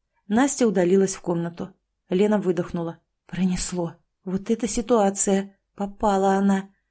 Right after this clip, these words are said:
Нет уж, больше никаких к чёртовой матери Антонов. Такая минутная слабость может обернуться тем, что она потеряет дочь.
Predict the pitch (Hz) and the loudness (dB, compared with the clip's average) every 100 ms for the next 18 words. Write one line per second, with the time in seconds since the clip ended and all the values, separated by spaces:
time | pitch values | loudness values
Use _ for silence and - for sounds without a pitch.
0 | _ - 220 208 214 185 - - 214 208 | _ -6 -2 -2 -4 -6 -8 -6 -2 2
1 | 226 226 220 220 220 214 214 277 - - | 2 2 0 0 0 -4 -2 -4 -4 -12
2 | - - 240 226 - 226 220 226 220 214 | -10 -2 -2 -2 0 2 2 2 2 4
3 | 220 226 220 196 185 - _ _ _ - | 4 2 2 2 0 -8 _ _ _ -14
4 | 196 233 233 220 220 226 226 220 214 208 | -8 -4 0 0 2 0 0 0 2 2
5 | 214 214 202 - 202 208 208 226 208 214 | 2 0 -4 -6 -4 -2 -2 0 2 4
6 | 226 226 226 - 220 202 - 220 214 208 | 2 0 -2 -2 -2 -2 0 0 0 -2
7 | 214 220 214 220 190 196 196 | 0 2 2 2 4 2 2